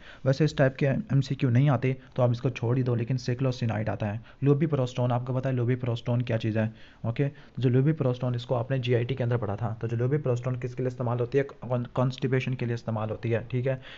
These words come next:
लैक्सेटिव ड्रग के तौर पर इस्तेमाल होती है। और इसके अलावा आपको पता है कि और कौन सी लैक्सेटिव ड्रग होती है इसके अलावा?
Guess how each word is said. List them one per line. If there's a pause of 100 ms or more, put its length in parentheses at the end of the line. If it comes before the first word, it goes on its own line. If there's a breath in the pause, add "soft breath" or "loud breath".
(120 loud breath)
लैक्सेटिव
ड्रग
के
तौर
पर
इस्तेमाल
होती
है। (360 loud breath)
और
इसके
अलावा
आपको
पता
है
कि
और
कौन
सी
लैक्सेटिव
ड्रग
होती
है
इसके
अलावा?